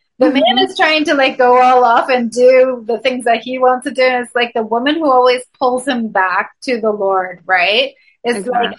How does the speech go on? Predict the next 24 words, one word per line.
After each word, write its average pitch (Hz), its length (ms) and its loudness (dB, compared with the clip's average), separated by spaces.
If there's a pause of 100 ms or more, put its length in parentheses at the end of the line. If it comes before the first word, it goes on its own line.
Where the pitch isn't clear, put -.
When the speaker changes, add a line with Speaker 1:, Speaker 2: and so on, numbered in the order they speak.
Speaker 1:
like, - 20 -4
um, 254 540 2
"No, 240 360 2
'cause 226 260 -6
your 240 140 -2
focus 247 380 -2
needs 226 220 -10
to 226 80 -8
be 196 160 -4
here." 208 400 -2 (300)
They 262 140 4
start 269 240 0
to 226 120 -4
talk 285 460 0
different. 285 420 0
They 220 100 0
start 220 260 -2
to 220 140 -6
act 247 380 -2
different. 269 380 -2
They 240 140 -2
start 247 320 0
to 262 120 -4
just 240 220 -4